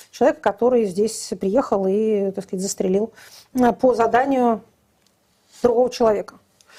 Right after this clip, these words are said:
Значит, нельзя не думать, что если это случится, мы, с одной стороны, порадуемся, что мы, например, получим Владимира Карамурзу, что бесценно.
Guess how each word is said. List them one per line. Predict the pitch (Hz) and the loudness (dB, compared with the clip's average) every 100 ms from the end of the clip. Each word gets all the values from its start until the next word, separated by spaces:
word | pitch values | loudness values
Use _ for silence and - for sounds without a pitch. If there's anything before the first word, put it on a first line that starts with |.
| - - - | -20 -20 -6
Значит, | - | 2
нельзя | 285 302 | 2 4
не | 508 523 381 | 2 2 2
думать, | 277 233 294 - _ | 2 0 -2 -8 _
что | - | -2
если | 269 359 466 | 0 2 0
это | - | 2
случится, | 453 466 311 233 - 262 320 330 - | 0 2 -2 -4 -2 -2 -2 -8 -2
мы, | 233 359 453 466 | 2 4 2 2
с | 381 | 2
одной | 330 349 | 0 0
стороны, | 294 285 | 2 0
порадуемся, | 277 285 277 247 214 | 2 0 2 0 0
что | - 240 | -2 2
мы, | 240 | 2
например, | 226 220 | 2 2
получим | 233 233 214 220 | 2 -2 -2 -2
Владимира | 214 208 208 | 0 0 -4
Карамурзу, | 214 214 233 254 427 508 | -2 0 0 -2 -2 -4
что | - 226 | -10 -10
бесценно. | 220 - - - | -8 -8 -10 -10